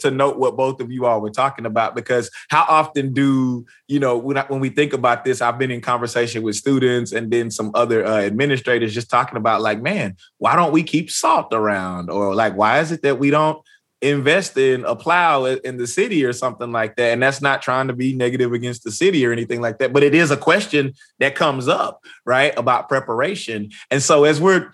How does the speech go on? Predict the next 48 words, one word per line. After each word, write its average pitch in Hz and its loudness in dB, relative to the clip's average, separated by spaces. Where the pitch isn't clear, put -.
you 165 2
know, 143 4
when 139 2
we're 139 4
talking 165 0
about 131 0
just 135 -8
the 123 -8
different 123 -2
roles 131 4
we 131 -2
play, 123 -2
you 120 -8
know, 110 -6
I 110 2
work 127 0
in 123 -6
housing 113 -4
and, 101 -6
you 107 -2
know, 104 -2
Uncle 107 -6
Asar, 110 0
you're 120 2
a 104 -4
C 131 -4
P 127 0
F 110 2
C, 139 2
and 113 -2
then 113 2
Michael, 120 0
you're 120 0
over 113 -2
in 110 -4
student 117 -8
emergency 107 -4
services. 110 -2
What 147 4
are 330 0
some 165 -2
things 151 0
that 127 2
you 147 2
would 143 4
like 131 0
students 135 -2
to 110 -2